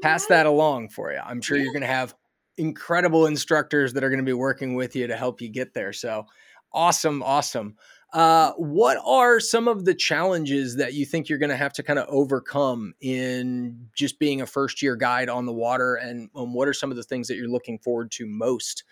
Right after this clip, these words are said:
Speaker 1: uh, about the new position?
Speaker 2: Um, well, I'm really looking forward just to learning from people that have been guiding out there for much longer than I ha-, I mean, obviously I'm going on, yeah, year one. So I think it's important to remain humble and,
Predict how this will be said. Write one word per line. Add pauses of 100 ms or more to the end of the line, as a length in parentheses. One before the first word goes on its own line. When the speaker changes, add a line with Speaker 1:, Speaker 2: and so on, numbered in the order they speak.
(340)
Speaker 1:
uh,
about
the
new
position? (840)
Speaker 2:
Um,
well,
I'm
really
looking
forward
just
to
learning
from
people
that
have
been
guiding
out
there
for
much
longer (100)
than
I
ha-,
I
mean,
obviously
I'm
going
on,
yeah, (320)
year
one. (320)
So
I
think
it's
important
to
remain
humble
and,